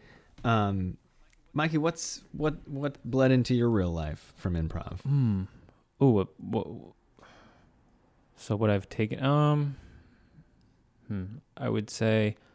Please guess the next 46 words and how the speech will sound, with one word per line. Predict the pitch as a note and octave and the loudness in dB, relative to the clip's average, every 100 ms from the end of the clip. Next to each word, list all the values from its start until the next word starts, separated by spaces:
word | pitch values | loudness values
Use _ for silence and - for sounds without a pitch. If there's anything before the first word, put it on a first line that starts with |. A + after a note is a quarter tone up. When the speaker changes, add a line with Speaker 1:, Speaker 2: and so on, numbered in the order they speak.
| _ _ _ _ - | _ _ _ _ 2
Speaker 2:
yes, | A2 A2+ - | 6 6 4
the | A#2+ | -4
community | - A2+ A#2+ B2 A#2+ | 0 4 6 8 8
is | A#2 A2 | 6 4
a | |
huge | G2+ - A2 G#2+ | -2 0 -2 2
one. | G#2+ G#2+ G#2+ | 2 2 0
The | G#2 | -4
friends | - G#2+ G#2+ | -2 -2 0
have | G#2 | 0
made | G#2 G#2 G#2 | 2 4 2
is | G2+ | 0
a | G2 | 0
huge | G2+ G2+ A2 | 0 0 0
one. | G2 F#2+ G2 A2 | -2 -2 -4 -6
Like, | A2 G#2+ | -8 -4
I, | G2 - | -4 -2
I'll | G#2 | -4
just | - G#2+ | -4 -6
second | - G2+ G#2+ A2 | -4 -4 -4 -6
what | G#2+ - | -6 -8
you | G2+ | -6
guys | G2 G#2+ | -4 -4
already | G#2+ A2 | -4 -6
said | - G2+ - | -6 -8 -4
so | G2 | -4
well. | G2+ G2+ G#2+ - - | -2 -2 -2 -6 -4
Um, | G#2 G2+ G2+ - _ _ _ - _ _ _ - - | 0 0 -2 -6 _ _ _ -20 _ _ _ -20 -14
Speaker 1:
Thief. | - G2+ G2+ | -4 0 0
Speaker 2:
for, | - A#2 A2+ A2 G#2+ G#2+ G#2+ A2 - _ _ _ - - - _ _ _ _ _ - | 0 2 4 6 6 4 4 0 -6 _ _ _ -20 -20 -20 _ _ _ _ _ -6
uh, | G#2+ - | -4 0
I | |
would | A#2 | 0
say | - A#2 | 4 4
another | A2 A#2 B2 B2 | 6 4 6 4
thing | - A2 G#2+ | 4 2 2
that | G#2+ | 2
I | G#2+ G2+ | 2 2
gather, | A2 G#2 G#2+ A2 A2 - | 0 2 4 4 0 0
uh, | A2 | 0
that | G#2+ | 0
I've | G#2 G#2+ | 0 0
gotten | G2+ G#2 | 0 0
from | - G#2 | -4 -4
improv | G#2 - G2+ G#2 - | -2 0 2 2 0
is | G#2+ G2+ G2+ - | 2 2 0 -4